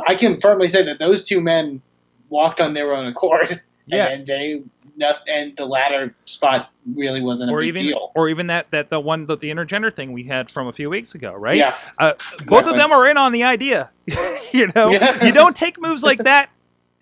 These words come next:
Speaker 2: involuntarily, typically, you know, even though it was a bad landing,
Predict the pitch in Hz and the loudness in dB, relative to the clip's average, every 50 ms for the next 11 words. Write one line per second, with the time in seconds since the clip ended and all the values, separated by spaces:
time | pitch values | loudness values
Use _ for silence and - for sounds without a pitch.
0 | _ - 294 302 285 220 262 269 269 269 254 - - 269 269 254 220 180 156 143 | _ -8 -6 -6 -4 -2 0 0 0 0 -2 -2 0 2 4 4 4 4 2 0
1 | 135 135 131 131 _ _ _ _ _ _ _ _ _ _ _ _ - 254 - - | -2 -4 -6 -10 _ _ _ _ _ _ _ _ _ _ _ _ 0 0 0 0
2 | 208 - - 160 143 131 127 127 139 _ - 151 151 147 147 147 143 135 131 160 | -2 -6 -6 -6 -6 -6 -6 -10 -12 _ -10 -6 -4 -2 0 0 0 0 -2 -4
3 | 202 208 247 254 277 277 262 262 240 247 247 214 - - 196 220 220 - - _ | -6 -6 -2 0 2 2 4 2 2 0 -4 -6 -6 -4 -2 0 0 -2 -4 _
4 | - - _ _ - 147 151 180 202 - - 214 214 254 269 302 330 320 285 302 | -20 -20 _ _ -12 -2 0 0 0 2 2 2 4 4 2 0 -2 -4 0 2
5 | 330 370 370 349 269 180 147 135 123 127 131 127 | 2 2 2 2 0 0 -2 -2 -4 -6 -12 -16